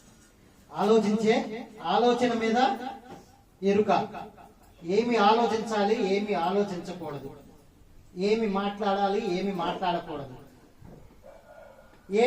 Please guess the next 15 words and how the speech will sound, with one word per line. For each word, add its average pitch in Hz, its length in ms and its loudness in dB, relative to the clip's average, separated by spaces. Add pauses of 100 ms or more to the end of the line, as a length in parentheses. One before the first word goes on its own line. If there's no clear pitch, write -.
(100)
పని 247 160 4 (100)
చెయ్యాలి, 233 460 4 (140)
ఏ - 20 8 (100)
పని 226 160 4 (100)
చెయ్యకూడదు, 196 540 0 (680)
ఏమి 233 140 -8 (100)
తినాలి, 233 380 0 (160)
ఏమి 220 220 -2
తినకూడదు, 202 520 0 (800)
ఏ - 20 2 (120)
విధంగా 262 320 2 (120)
జీవించాలి, 226 600 -2 (1200)
ఏ 208 40 4 (100)
విధంగా 202 300 0 (100)
జీవించకూడదు 151 680 -10